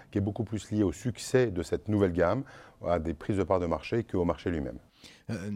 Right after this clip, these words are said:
Speaker 2: justement, de ce point de vue-là, comment évolue la, la, la gamme de, de Manitou ? Euh, euh, vous parliez de nouvelles technologies, de, de, de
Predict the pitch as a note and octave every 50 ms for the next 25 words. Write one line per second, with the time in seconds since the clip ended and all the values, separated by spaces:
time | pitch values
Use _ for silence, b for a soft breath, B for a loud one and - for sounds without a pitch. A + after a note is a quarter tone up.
0 | G2 G#2 G2 A2+ C#3 - - C3+ B2 B2 A#2+ - - A#2 G#2 - A2+ G#2+ G#2+ G2+
1 | G#2+ A2 B2 B2+ - C3 B2+ C3 B2+ A#2 A2 A2+ A2 A2 A2 G2+ F#2+ F#2+ F#2 F#2
2 | F#2+ F#2+ F#2+ F#2+ F#2+ F#2 G2+ G2+ G#2 G2+ G2 F#2+ F#2 F#2 F2+ F#2 F#2 F2 F2+ F2+
3 | F#2 F#2+ F#2 F2 - - A2 A2 A2+ A2 F#2+ F2+ F2+ F2 F2 E2+ B B B B
4 | B B B E2 E2+ E2 D#2+ E2 E2 - - E2 E2 F2 F2+ F#2 F#2 F2 E2 E2
5 | E2+ F2 F2+ F2+ F2+ F2+ E2+ - - E2+ _ - F2 F2 F#2 F#2 F2 E2+ F#2 G2+
6 | G#2 G#2 G#2+ G#2+ G#2+ G#2 G2+ F2+ E2+ E2+ D#2+ D#2+ D#2+ E2 E2